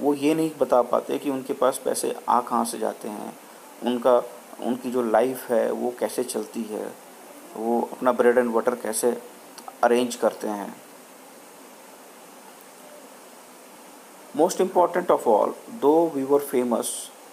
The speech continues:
for our honesty, we had been famous for our honesty for something like eleven centuries, even when we had been wealthiest family in the, in what we like to think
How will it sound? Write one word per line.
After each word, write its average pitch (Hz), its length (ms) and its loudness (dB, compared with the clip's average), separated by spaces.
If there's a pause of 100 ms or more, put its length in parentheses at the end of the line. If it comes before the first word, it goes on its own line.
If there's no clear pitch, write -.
(100)
for 127 160 6
our 123 200 6
honesty, 127 560 0 (220)
we 127 180 -4
had 135 200 4
been 139 100 -2 (100)
famous 120 240 0 (100)
for 113 160 6
our 117 200 4
honesty 117 500 -4
for 123 100 0
something 117 460 -6
like 113 120 4 (720)
eleven 135 360 4 (100)
centuries, 117 640 -2
even 127 220 0
when 110 200 -2 (100)
we 117 160 -2
had 117 200 0
been 113 160 -2 (420)
wealthiest 120 400 4
family 113 420 -2
in 113 220 -4
the, 117 140 0 (800)
in 143 120 0 (120)
what 151 260 2
we 139 260 2 (1400)
like 123 320 0
to 196 80 2
think 139 340 -2